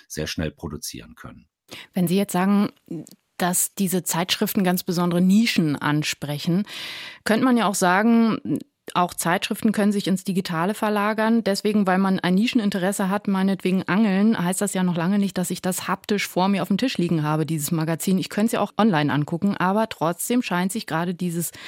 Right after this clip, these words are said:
Speaker 2: echte Papierprodukt ja immer noch auf eine Art zu halten. Woran liegt das?
Speaker 1: Ja, das ist interessant, weil ich glaube, dass es daran liegt, dass die haptische Qualität tatsächlich auch zu einem verlangsamten Rezeptionserlebnis führt.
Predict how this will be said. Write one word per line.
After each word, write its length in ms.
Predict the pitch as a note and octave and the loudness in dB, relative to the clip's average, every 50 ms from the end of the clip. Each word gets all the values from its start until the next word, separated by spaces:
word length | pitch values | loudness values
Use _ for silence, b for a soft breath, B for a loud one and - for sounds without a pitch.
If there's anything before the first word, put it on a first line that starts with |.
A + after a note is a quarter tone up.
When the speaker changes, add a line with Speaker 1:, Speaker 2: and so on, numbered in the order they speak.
| B B B B B | B B B B B
Speaker 2:
echte 420 | - E3 F3+ - - - A#3+ A#3+ A#3+ | -4 -4 -4 -4 -4 -2 -2 -2 -2
Papierprodukt 800 | A#3 - - F#3 - - G3+ G#3+ G#3 - B3 G#3 B3 A#3+ - - | -2 -4 -6 -6 -4 -2 -2 -2 -2 -2 -2 -2 -2 -4 -4 -2
ja 140 | G3 G3 F#3+ - | -2 -2 -2 -2
immer 240 | - G3+ G#3 A3 A3 | 0 0 0 2 0
noch 120 | A3 G#3+ | -2 -2
auf 160 | - - F#3 - | -4 -2 -2 0
eine 100 | G#3+ - | -2 0
Art 220 | - F#3 G#3+ - | -2 -2 -2 -4
zu 200 | - A#3 G3 - | -6 -8 -4 0
halten. 320 | B3 A#3 G#3 - E3 D3+ | 0 0 0 0 -2 -2
Woran 220 | D3+ F3+ A3 B3 B3 | -2 -2 -2 -2 -2
liegt 180 | A#3 A3+ - | -2 -4 -6
das? 320 | - C#3 D3+ D3 - - - - _ B B B B B B B B B B B B _ | -8 -8 -8 -8 -10 -12 -14 -20 _ B B B B B B B B B B B B _
Speaker 1:
Ja, 160 | G2+ G2+ G#2 | -2 0 0
das 160 | A2 G#2 F#2 | 0 0 -2
ist 140 | - A#2+ - | -6 -6 -6
interessant, 800 | B2+ A#2 A2 - G#2+ G2 - - G2 F2+ F#2 A2 C#3 - - - A2 | -6 -6 -4 -4 -6 -6 -4 -2 -2 -2 -2 -4 -6 -8 -10 -10 -6
weil 200 | F#2 G2+ G2+ F#2+ | -4 -2 -2 -2
ich 140 | F#2 - - | -4 -6 -8
glaube, 340 | - F#2 G2+ A#2 A#2+ A#2 A2 | -6 -6 -6 -4 -4 -6 -6
dass 340 | - - G2 G2 - - | -6 -6 -8 -8 -8 -8
es 140 | - F#2 - | -10 -12 -8
daran 340 | - F2 F2 G2 A2 G#2 G#2 | -6 -6 -6 -6 -6 -8 -10
liegt, 240 | G#2 G#2 - _ - | -10 -12 -14 _ -14
dass 120 | F#2 - | -14 -12
die 160 | - - E2 | -10 -10 -6
haptische 420 | F2 G2+ - - - F#2 - - F2+ | -6 -6 -6 -8 -10 -12 -12 -12 -14
Qualität 640 | - - F2+ E2+ E2+ E2+ - - - F2 G2+ A2+ - | -12 -10 -8 -8 -8 -10 -10 -10 -8 -8 -8 -8 -8
tatsächlich 540 | G2 F2+ - - F#2 F2+ - F2+ - - | -10 -10 -10 -12 -12 -10 -12 -14 -14 -14
auch 160 | - F2 F2+ - | -14 -14 -14 -12
zu 340 | - - - - E2 E2+ - | -12 -10 -8 -8 -10 -10 -10
einem 380 | E2 E2 D#2+ E2 D#2+ D#2 D#2 | -8 -8 -6 -6 -6 -6 -8
verlangsamten 720 | D#2 - - E2+ D#2+ E2+ G2 F#2+ G2 F#2 E2+ - - F2+ E2 | -10 -10 -6 -4 -4 -4 -4 -2 -2 -4 -4 -4 -6 -8 -10
Rezeptionserlebnis 1200 | - - E2+ D#2 - - D2 - - - G#2+ B2+ C#3+ - E2 D2 C#2+ D2 C#2+ - - C#2 C2 - | -6 -8 -8 -8 -8 -10 -12 -8 -4 -2 -2 -2 -2 -4 -6 -6 -6 -8 -8 -8 -12 -12 -12 -14
führt. 420 | - - - C#2+ D#2 G2 - - | -14 -12 -8 -6 -6 -6 -8 -10